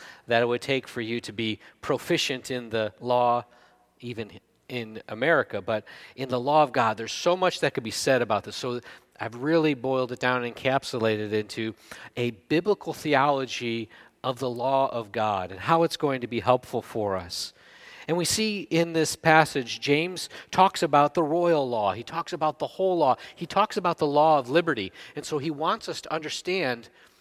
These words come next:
what the law has to do with partiality in particular, but in general, how we are to live out as Christians the law of God.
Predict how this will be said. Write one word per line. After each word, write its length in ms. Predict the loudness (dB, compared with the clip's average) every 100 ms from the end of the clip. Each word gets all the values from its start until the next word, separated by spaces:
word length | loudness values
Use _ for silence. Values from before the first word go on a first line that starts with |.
| _ _ -14
what 300 | -4 -4 -2
the 100 | -2
law 240 | 0 -2
has 320 | -2 -4 -6
to 80 | -8
do 180 | -6 -4
with 280 | -6 -8 -12 _ _
partiality 800 | -4 -4 0 0 0 -2 -4 -10 -14 _ -16
in 120 | -10
particular, 580 | -8 -6 -8 -8 -10 -4
but 240 | -4 -4 -18 -20 _ -8
in 180 | -8 -6
general, 400 | -2 0 0 -2
how 540 | -2 2 2 0 -4
we 240 | -10 -2 0
are 120 | 0
to 120 | -4
live 300 | -4 -2 0
out 280 | 0 0 0
as 200 | -4 -2
Christians 560 | -6 -6 -8 -12 -16 -14
the 100 | -6
law 220 | -2 0
of 100 | 0
God. 340 | -2 -4 -4